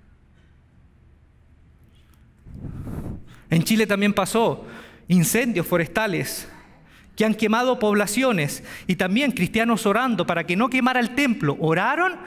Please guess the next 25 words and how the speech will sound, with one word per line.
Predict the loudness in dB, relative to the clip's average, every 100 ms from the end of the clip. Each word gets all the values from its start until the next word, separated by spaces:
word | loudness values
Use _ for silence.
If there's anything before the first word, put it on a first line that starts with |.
| -18 -20 -20 -20 -6
y | 0
el | 2
incendio | 2 2 2 2
se | 0
desvió | 2 2 2 2 2 2
y | 0
se | 0 0
llevó | 2 2 2 0
una | 2 2 4 2
villa | 2 2 0 0 0
completa | 0 0 0 0 0 0
de |
gente | 0 -2 -2 -2
pobre, | 0 0 -2 -6 -4
muy | -2 2 2 0
pobre, | -2 0 -2 -6 -10 -20 -20 -6
que | -4
tenía | 0 2 2 2
casas | -2 -2 0 -2 -2 -6 -12 -18 -4
de | 0 2
material, | 2 0 0 0 0 -2 -6 -12 -16 -4
de | -2
material, | 0 0 0 2 2 2 4 2 2
eh, | 0 2
ligero. | 2 2 2 0 -2